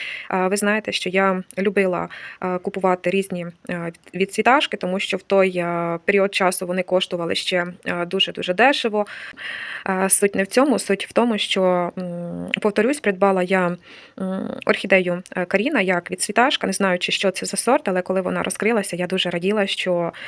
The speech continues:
е, в мене є цей сорт, але раділа, друзі, я недовго, тому що вона також почала, е, трошки показувати свій характер. Е, почались у мене, е, з нею певні проблеми. І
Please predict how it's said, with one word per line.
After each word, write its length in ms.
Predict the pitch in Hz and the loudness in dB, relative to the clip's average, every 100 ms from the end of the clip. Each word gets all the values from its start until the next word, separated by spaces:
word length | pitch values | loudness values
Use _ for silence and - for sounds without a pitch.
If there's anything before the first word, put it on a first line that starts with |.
| - - | -10 -4
е, 140 | 180 180 | -2 4
в 20 | |
мене 220 | 196 180 | 4 4
є 140 | 180 | 0
цей 200 | 180 196 | 0 -2
сорт, 360 | 202 247 311 - | 0 2 2 0
але 320 | 185 190 262 294 - - | 0 4 2 2 -6 2
раділа, 360 | 196 202 214 | 2 4 2
друзі, 320 | 190 202 196 180 | 2 0 -2 2
я 160 | 185 | 2
недовго, 400 | 180 185 285 359 | 2 2 4 4
тому 220 | 277 196 226 | 2 0 0
що 220 | - 196 | 0 0
вона 200 | 196 196 | 2 0
також 380 | 185 - 226 - | -2 0 0 0
почала, 540 | 196 190 185 190 190 - - - - - - - - | 0 2 4 6 6 2 -14 -14 -16 -18 -20 -2 2
е, 380 | 214 208 208 214 | 2 2 0 2
трошки 580 | 247 247 - 226 208 202 - | 6 8 8 6 4 4 0
показувати 640 | 220 - 208 202 196 196 208 | 0 6 4 6 0 2 -2
свій 240 | - 202 | 0 0
характер. 600 | - 208 277 - 277 269 - | 2 6 6 6 6 6 2
Е, 180 | 202 196 | 0 0
почались 580 | 208 - 214 214 214 - | 0 0 2 2 2 0
у 40 | |
мене, 440 | 196 202 185 185 180 | 2 4 2 2 0
е, 240 | - 185 180 | -2 -2 0
з 100 | 196 | 2
нею 480 | 185 180 180 175 170 | 2 2 0 0 2
певні 260 | 175 175 | 0 0
проблеми. 460 | - 202 226 330 311 294 - - - - | -2 2 4 4 2 -2 -16 -18 -12 0
І 420 | 220 220 208 | 2 4 6